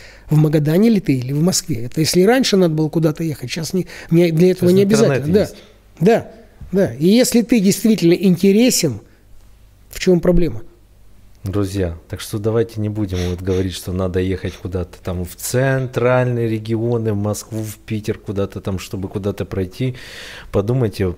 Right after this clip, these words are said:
Speaker 2: сначала про трафик и пробки. Доберетесь ли вы вообще, куда вы хотите вообще ехать?
Speaker 1: М.
Speaker 2: Так что в Магадане все нормально, друг с другом сделайте максимально классные группы, напишите песни и только потом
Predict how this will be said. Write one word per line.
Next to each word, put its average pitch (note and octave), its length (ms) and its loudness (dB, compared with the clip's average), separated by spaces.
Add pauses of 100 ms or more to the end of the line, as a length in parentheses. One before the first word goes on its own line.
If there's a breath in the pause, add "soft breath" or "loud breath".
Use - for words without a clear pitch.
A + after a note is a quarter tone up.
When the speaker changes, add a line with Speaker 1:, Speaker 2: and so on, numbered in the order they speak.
Speaker 2:
сначала G2+ 480 -2
про F#2+ 540 -2 (120)
трафик G#2+ 440 -4
и F#2+ 60 -6
пробки. E2+ 580 -4 (200)
Доберетесь G#2+ 840 -2
ли G#2 80 0
вы G2 160 -4
вообще, G2 560 0
куда G2 360 -4
вы F#2 120 -4
хотите F2+ 380 -8
вообще F2 280 -6
ехать? G#2 160 4
Speaker 1:
М. A#3+ 80 4
Speaker 2:
Так C#3+ 100 2
что - 140 -6
в G2+ 40 -4
Магадане G#2 640 0 (500 loud breath)
все - 220 -2
нормально, C3 520 0
друг A#2 240 -2
с A2+ 80 -6
другом A#2+ 500 0 (180)
сделайте A2 720 0 (300 loud breath)
максимально A2 580 -2
классные G#2 580 0
группы, A2 440 -2
напишите G2+ 480 -4
песни C#3 340 -2
и D3 200 -2
только A2+ 380 0
потом D3 520 -2